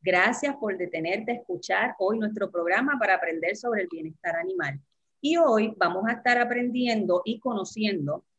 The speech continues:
sobre el proyecto educativo Justa P R. Y usted dirá, "¿Qué es Justa P R?". Pues eso es lo que vamos a estar aprendiendo hoy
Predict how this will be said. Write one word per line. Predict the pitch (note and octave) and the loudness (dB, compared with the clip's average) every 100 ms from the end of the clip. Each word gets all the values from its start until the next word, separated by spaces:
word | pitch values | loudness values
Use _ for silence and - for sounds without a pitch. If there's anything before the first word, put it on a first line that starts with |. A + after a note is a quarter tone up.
| _ _ _ | _ _ _
sobre | - A#3+ A#3 A3 | 0 4 6 4
el | A3 | 4
proyecto | G#3+ F#3+ G#3 B3+ | 0 0 0 0
educativo | C4 B3+ B3+ C4 C#4 C#4+ C#4+ - | 0 0 0 0 2 2 2 -2
Justa | C4 C4+ - D4+ D4+ | -2 -2 -4 -4 -2
P | G3+ F#3 D#3+ | -2 0 0
R. | C#3+ C3+ _ _ - | -4 -10 _ _ -4
Y | G#3 | -2
usted | A3 A3+ | 0 2
dirá, | A#3 G#3 | 2 2
"¿Qué | A3 | 0
es | B3 | -2
Justa | D4+ C#4+ D4+ C#4 | -4 -2 0 2
P | D4 C4 | 4 4
R?". | G#3 D#3+ D#3+ | 2 0 -4
Pues | E3+ D3+ | -12 -6
eso | F3+ | -2
es | |
lo | G#3 | 0
que | |
vamos | F#3 F3+ | -2 -2
a | G#3 | -4
estar | G#3+ G#3 | -2 -2
aprendiendo | G#3+ G#3 G3 G3+ G#3+ | -2 -4 -4 -2 0
hoy | A#3+ | 0